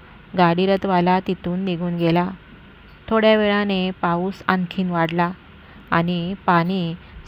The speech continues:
साधूच्या गळ्यापर्यंत पोहोचले. तेव्हा एक नावाडी तेथून जात होता. त्याने साधूला पाहिले आणि म्हणाला, "महाराज, तुम्ही माझ्या बोटीत बसा, मी तुम्हाला सुरक्षित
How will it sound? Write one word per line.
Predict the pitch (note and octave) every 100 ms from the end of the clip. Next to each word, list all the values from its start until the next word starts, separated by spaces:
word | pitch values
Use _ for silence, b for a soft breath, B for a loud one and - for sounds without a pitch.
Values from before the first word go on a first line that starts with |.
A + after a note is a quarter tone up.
| -
साधूच्या | F3 E3 G3 G3 F3
गळ्यापर्यंत | E3+ E3+ E3 G3+ F#3+ E3+ F3+ F3+
पोहोचले. | F#3+ F#3 F3 F3 F#3 F3+ G3+ - - B B - -
तेव्हा | F3 E3+ F#3
एक | F#3 G3+
नावाडी | F#3+ D#3+ E3 F#3 G3+
तेथून | G3 F3 G3 F#3
जात | E3 E3
होता. | E3+ E3 D#3 F3 - B B B - -
त्याने | G#3 A3
साधूला | - G3 E3+ F#3+ F3+
पाहिले | F3+ F#3 F3 E3+ E3+ E3+ B B -
आणि | F3 F#3 G3+
म्हणाला, | F#3 E3+ E3 E3 E3+ - - - -
"महाराज, | G3+ G3+ G3+ G3+ G#3+ -
तुम्ही | G3+ F#3 G3
माझ्या | G3 F3+ F#3
बोटीत | F#3+ F3+ E3+ F#3
बसा, | F3 E3+ F#3+ F3 E3+ B B B -
मी | G#3+
तुम्हाला | A3+ G#3 F#3 F#3+ F3+ E3+
सुरक्षित | F3+ - F3+ G3 - F3+